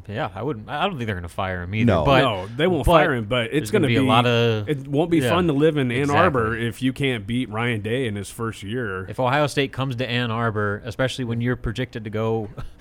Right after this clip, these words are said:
Speaker 1: <laughs> twelve and oh and
Speaker 3: Yeah.
Speaker 1: play for a college football playoff, uh, and then you let some first-year Ohio State coach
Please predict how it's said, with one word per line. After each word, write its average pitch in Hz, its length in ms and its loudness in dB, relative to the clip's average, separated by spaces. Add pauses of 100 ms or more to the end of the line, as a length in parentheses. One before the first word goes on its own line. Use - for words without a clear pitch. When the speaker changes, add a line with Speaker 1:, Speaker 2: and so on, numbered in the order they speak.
Speaker 1:
<laughs> - 400 -18
twelve 156 300 4
and 147 100 2
oh 127 340 6
and 117 180 -2
Speaker 3:
Yeah. 120 40 -2
Speaker 1:
play 151 140 4
for 135 220 0
a 113 260 -4
college 139 240 0
football 120 260 -2
playoff, 110 640 2 (140)
uh, 110 400 -4
and 110 160 -8
then 113 160 -4
you 127 140 -4
let 127 200 -4 (160)
some 127 320 -6
first-year 135 480 -2
Ohio 117 320 2
State 113 340 -2
coach 104 360 -4